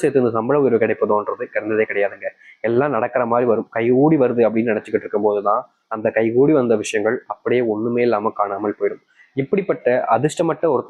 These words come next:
நபராக நான் ஏன் இருக்கணும், இதற்கு ஏன் நான் பிறக்கணும் அப்படின்ற மாதிரி மனசுக்குள்ள பல கவலைகளை வச்சுக்கிட்டு இருக்காங்க இந்த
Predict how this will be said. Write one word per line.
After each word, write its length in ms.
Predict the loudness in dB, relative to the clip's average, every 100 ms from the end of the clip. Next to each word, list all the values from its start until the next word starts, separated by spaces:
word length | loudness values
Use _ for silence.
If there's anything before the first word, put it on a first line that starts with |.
| -4
நபராக 340 | -2 -2 -2 -2
நான் 160 | -2 0
ஏன் 100 | -2
இருக்கணும், 340 | -2 -4 -6 -8 _ _ -6
இதற்கு 340 | -6 -2 -2 0 2 2
ஏன் 140 | 2
நான் 140 | 0 -2
பிறக்கணும் 360 | -2 -2 -2 -2
அப்படின்ற 300 | -2 0 0 0
மாதிரி 180 | -2 0 0
மனசுக்குள்ள 500 | -2 -6 -4 -2 -2 -2
பல 200 | -2 -2 -2
கவலைகளை 380 | -2 -2 -2 -2
வச்சுக்கிட்டு 360 | -4 -10 -6
இருக்காங்க 280 | -4 -4 -4 -6
இந்த 160 | -2